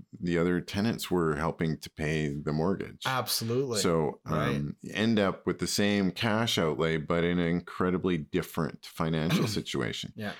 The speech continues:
Speaker 2: This is
Speaker 1: So
Speaker 2: guy, guy Kas-, Ka-, Kawasaki's, uh, uh,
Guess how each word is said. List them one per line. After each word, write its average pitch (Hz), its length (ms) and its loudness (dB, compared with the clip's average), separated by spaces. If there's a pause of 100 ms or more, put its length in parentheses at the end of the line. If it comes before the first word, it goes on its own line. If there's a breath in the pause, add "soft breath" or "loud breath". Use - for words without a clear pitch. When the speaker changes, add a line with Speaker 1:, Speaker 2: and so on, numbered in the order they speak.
(100)
Speaker 2:
This 156 160 0
is 139 80 2
Speaker 1:
So 165 160 4
Speaker 2:
guy, 113 240 -2
guy 131 220 2
Kas-, 110 500 -2
Ka-, 113 240 -4 (100)
Kawasaki's, 110 840 -4
uh, 92 240 -8 (1120 loud breath)
uh, - 200 -14